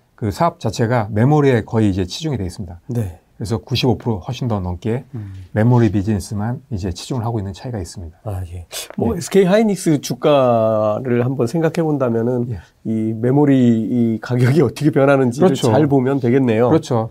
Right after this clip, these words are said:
Speaker 1: 주로 이제 메모리 그 업황에 따라서 이제
Speaker 2: 음.
Speaker 1: 매출이라든지 이익률이 상당히 결정이 되죠. 그래서 에스케이 하이닉스도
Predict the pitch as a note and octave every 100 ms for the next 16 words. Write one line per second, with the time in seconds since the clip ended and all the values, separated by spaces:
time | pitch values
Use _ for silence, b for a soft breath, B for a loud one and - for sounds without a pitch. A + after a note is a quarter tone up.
0 | - - C#3+ B2+ B2 A#2 D3+ D#3+ D3 D3
1 | C3+ B2+ B2+ _ _ _ - B2+ A#2 A2
2 | C#3 C3 B2+ A2+ G#2 G2+ A2 G2+ F#2 -
3 | _ _ _ - G#2+ - A#2+ F#2+ G2 F2+
4 | A#2 A#2 A#2 A#2 G#2 G#2+ G2+ B2+ B2 A#2
5 | A2 F#2 A#2+ F2+ F2 F2 F3+ F3+ C3 B2+
6 | - b b b b b _ _ - A#2+
7 | - D3 C3 D3 C3+ - C#3 B2+ G#2